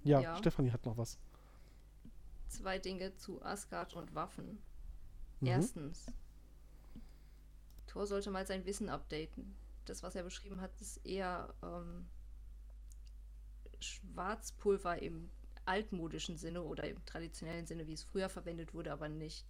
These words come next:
Speaker 2: das, was heutzutage ein Projektil abfeuert. Und zweitens, warum bauen die Asgard sich nicht selbst so was? Die sind doch intelligent genug, um zu wissen, „Ah, das hilft,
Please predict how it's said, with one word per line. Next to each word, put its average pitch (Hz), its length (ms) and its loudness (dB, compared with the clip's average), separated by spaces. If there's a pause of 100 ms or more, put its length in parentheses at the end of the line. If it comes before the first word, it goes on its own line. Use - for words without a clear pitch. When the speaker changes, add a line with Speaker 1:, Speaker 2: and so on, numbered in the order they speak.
(160)
Speaker 2:
das, - 360 -4
was - 260 -8
heutzutage 160 720 -4 (180)
ein - 180 -6 (120)
Projektil 165 720 -4
abfeuert. 165 680 -4 (920)
Und 190 140 2
zweitens, 185 560 2
warum 175 360 0
bauen 190 200 4
die - 120 -2
Asgard 202 300 0
sich 202 140 -2
nicht 202 160 0
selbst 214 320 2
so 156 200 -4
was? - 300 -8 (800)
Die 214 80 -4
sind 233 120 4
doch 208 120 4 (120)
intelligent 214 540 8
genug, 240 280 10
um 196 120 4
zu 185 120 -4
wissen, 247 300 8
„Ah, 202 120 8
das - 160 4
hilft, 233 440 8